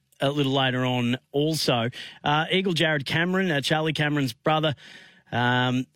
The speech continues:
as per S E N dot com dot A U's story, Sam Edmund writing, um, that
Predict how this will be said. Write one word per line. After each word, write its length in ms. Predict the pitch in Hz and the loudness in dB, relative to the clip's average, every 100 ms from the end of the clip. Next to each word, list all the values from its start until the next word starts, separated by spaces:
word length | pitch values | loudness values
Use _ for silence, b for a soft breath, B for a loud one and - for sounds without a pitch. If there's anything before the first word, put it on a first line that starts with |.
| - | -2
as 240 | 151 151 | 0 -2
per 460 | - 139 143 139 147 | -4 -2 0 0 0
S 220 | 147 - | -2 0
E 80 | 147 | 0
N 80 | 139 | 0
dot 160 | 131 | -2
com 220 | 143 147 | -2 -2
dot 100 | 139 | 0
A 140 | 139 131 | 0 0
U's 420 | 127 143 151 147 | 0 0 0 -2
story, 400 | - 156 151 156 | -2 0 0 0
Sam 300 | - 135 123 | 0 0 2
Edmund 400 | 147 147 139 131 | 0 0 0 0
writing, 500 | 139 139 127 139 131 B B B B | 0 0 0 0 0 B B B B
um, 400 | 123 123 123 120 - | 0 2 2 0 0
that 220 | 131 127 | 0 0